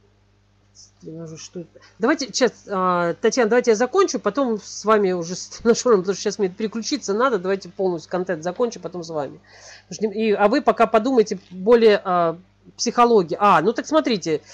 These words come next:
если психология, значит, анализ конкурентов. А кто такие вообще конкуренты?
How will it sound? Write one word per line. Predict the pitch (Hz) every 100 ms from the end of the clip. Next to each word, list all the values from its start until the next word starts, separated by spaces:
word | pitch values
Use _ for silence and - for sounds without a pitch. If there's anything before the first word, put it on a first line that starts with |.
| - -
если | 202
психология, | 226 240 247 240 196 165
значит, | 160 214 214 185 180
анализ | 202 302 330
конкурентов. | 311 302 311 240 170 - - _ _ _ _ _ _ _ _
А | 185 175
кто | - 359
такие | 381 - 294 302
вообще | 220 214 294
конкуренты? | 277 240 254 247 190 147 - -